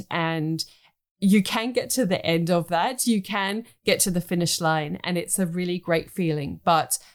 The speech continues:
I know that when you're in the middle of it, it can feel very overwhelming. And also not just in terms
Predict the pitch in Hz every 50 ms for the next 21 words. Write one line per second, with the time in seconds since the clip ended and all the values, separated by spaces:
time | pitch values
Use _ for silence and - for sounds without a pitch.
0 | _ _ - 185 185 190 185 185 185 175 180 185 170 190 - - 165 180 175 175
1 | 165 170 170 - 165 170 170 165 180 190 190 185 170 170 - 143 139 - - -
2 | - - - 139 139 - - 180 170 165 156 - 180 165 165 160 156 151 - -
3 | 180 175 185 214 220 - 170 170 160 - 160 151 156 151 147 147 143 139 147 151
4 | 151 _ _ _ _ _ _ _ - 247 262 277 - - 330 349 - - 415 403
5 | 381 370 330 - - _ - 277 269 320 - 240 - 285 269 - - 233 226 -
6 | - - 214 208 202 196 196 190 -